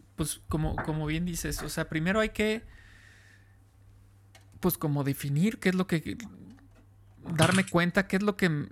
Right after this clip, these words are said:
lo que me gusta, ¿no? Eh, y entonces voy a buscar, así como, como las revistas, ¿no? Que, que, que sabemos, ¿sabes qué? Yo no voy a comprar una revista de autos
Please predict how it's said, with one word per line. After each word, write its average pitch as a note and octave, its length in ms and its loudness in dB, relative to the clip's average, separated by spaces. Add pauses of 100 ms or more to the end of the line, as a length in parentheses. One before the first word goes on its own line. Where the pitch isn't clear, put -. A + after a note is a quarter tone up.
(140)
lo D#3 200 -2
que D3+ 120 -2
me C3+ 140 0
gusta, D#3+ 480 0
¿no? F3+ 340 -4 (420)
Eh, D3 260 0 (120)
y D#3+ 160 0
entonces E3 380 2
voy E3+ 180 4
a F3 60 4
buscar, E3 400 0
así - 240 2
como, B3+ 340 2 (400)
como D#3+ 200 0
las D3 160 2
revistas, E3+ 680 2 (180)
¿no? D#3+ 280 2 (580)
Que, D3 220 -6
que, - 180 -18 (220)
que - 120 -6
sabemos, F3+ 580 2 (840)
¿sabes F#3 240 2
qué? G3 160 2
Yo F3+ 140 6
no G#3+ 120 4
voy A#3 140 4
a A3+ 80 0
comprar G3 540 2 (160)
una E3+ 280 2
revista F#3 420 2
de G3 100 4
autos F3+ 460 2